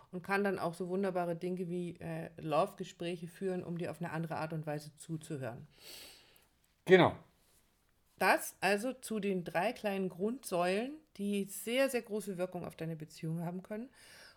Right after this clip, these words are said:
Speaker 1: Und wir wünschen dir damit, äh, so wie Dietmar gesagt hat, schreib dir mal diese drei Buchstaben auf einen großen Zettel, häng ihn dir irgendwo an die Kühlschranktür oder sonst wohin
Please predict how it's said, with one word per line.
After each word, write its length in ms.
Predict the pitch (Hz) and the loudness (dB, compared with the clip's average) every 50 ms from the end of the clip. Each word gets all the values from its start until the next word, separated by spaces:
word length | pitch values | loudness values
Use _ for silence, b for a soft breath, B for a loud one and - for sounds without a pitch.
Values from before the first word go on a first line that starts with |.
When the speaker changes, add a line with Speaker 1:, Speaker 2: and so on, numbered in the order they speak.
| B B | B B
Speaker 1:
Und 120 | 190 185 | -6 -4
wir 100 | 180 180 | -4 -2
wünschen 320 | 180 196 202 202 233 226 214 | -2 -4 -4 -4 -6 -6 -6
dir 100 | 226 208 | -6 -6
damit, 720 | 180 165 156 160 165 170 185 196 220 269 - - - - _ _ _ _ - | -6 -4 -4 -4 -4 -4 -6 -6 -8 -8 -12 -16 -20 -20 _ _ _ _ -4
äh, 200 | 202 196 190 175 | -4 -2 -2 -4
so 200 | 175 - 185 180 | -4 -6 -6 -4
wie 60 | 185 | -4
Dietmar 300 | 160 175 170 196 196 185 | -6 -6 -6 -4 -4 -2
gesagt 360 | 180 175 170 180 185 185 - | -4 -4 -4 -6 -6 -6 -6
hat, 260 | 240 240 240 - - | -6 -6 -8 -10 -16
schreib 340 | - - - - - - - | -18 -10 -6 -4 -4 -4 -4
dir 100 | - 190 | -4 -2
mal 160 | 185 185 185 | 0 0 0
diese 200 | 175 180 170 180 | -2 -4 -6 -8
drei 200 | 170 165 - 160 | -8 -6 -6 -6
Buchstaben 560 | 170 180 208 202 - - 214 185 190 185 190 180 | -6 -6 -10 -12 -8 -4 -2 0 0 0 0 0
auf 240 | - 185 170 - | -2 -2 -2 -2
einen 140 | 190 180 175 | -2 -4 -4
großen 380 | - - 185 202 208 - - - | -4 -2 -2 -2 -2 -4 -8 -8
Zettel, 340 | - - 190 190 - 220 208 | -2 -2 -2 0 0 0 0
häng 160 | 202 190 190 | 2 2 2
ihn 80 | 185 | 2
dir 100 | 180 180 - | 2 0 0
irgendwo 220 | - 175 180 175 175 | -2 -2 -2 -2 -2
an 80 | 175 | -2
die 80 | 180 170 | -4 -4
Kühlschranktür 720 | - - 196 196 - - 196 190 196 - - 220 208 190 | -6 -8 -10 -8 -6 -4 -4 -4 -6 -6 -4 -2 0 0
oder 140 | 180 170 170 | 0 0 0
sonst 280 | 160 165 175 170 - - | 0 -2 -2 -4 -4 -4
wohin 200 | 190 185 190 190 | -2 -2 -2 -4